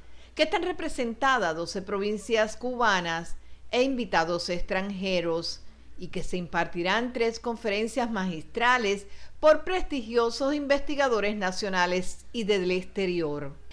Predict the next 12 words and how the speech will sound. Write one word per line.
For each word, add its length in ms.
También 400
se 160
prevé 480
el 100
desarrollo 560
de 100
un 120
curso 580
sobre 260
la 100
investigación 840
genética 840